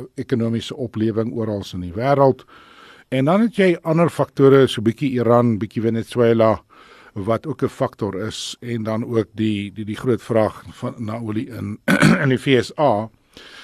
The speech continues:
waar die prys almal ophou in hierdie stadium. So die netto effek daarvan is 'n verwagte hoër olieprys, en as die rand so bietjie verswak, gaan ons bietjie meer betaal weer eens by die petrolprys.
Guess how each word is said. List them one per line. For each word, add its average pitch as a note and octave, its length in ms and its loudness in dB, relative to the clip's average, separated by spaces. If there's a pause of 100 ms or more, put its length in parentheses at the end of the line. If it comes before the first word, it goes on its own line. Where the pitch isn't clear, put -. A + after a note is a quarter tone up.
(140)
waar A2+ 220 4
die A2 100 2
prys A2 360 0
almal A#2 400 -2 (260)
ophou G#2+ 360 -2
in G2 100 -4
hierdie G2 180 -6
stadium. F#2+ 360 -6
So C#3+ 200 2
die B2+ 140 2
netto E3 320 2
effek C3+ 340 -2
daarvan A2+ 420 0
is - 280 -8
'n A#2 100 -12
verwagte B2 460 2
hoër A#2 340 4
olieprys, A2 680 -6 (580)
en C#3+ 440 2
as - 160 -8
die C3+ 120 2
rand B2 220 4
so B2+ 120 -6
bietjie G#2 240 -6
verswak, - 500 -2
gaan A2 140 -4
ons G#2 140 -4
bietjie G#2 300 -8
meer G2 180 -4
betaal G2 420 -6
weer G#2 200 -6
eens F#2+ 260 -10
by F#2+ 100 -8
die F2 180 -12
petrolprys. E2 800 -14